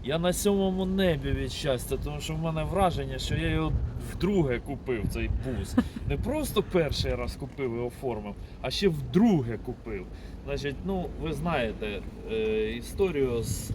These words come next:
зі штрафом, з, е, накладенням арешту. Мали сплатити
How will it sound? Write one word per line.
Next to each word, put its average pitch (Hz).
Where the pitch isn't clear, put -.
зі 123
штрафом, 113
з, -
е, 110
накладенням 127
арешту. 185
Мали 202
сплатити 190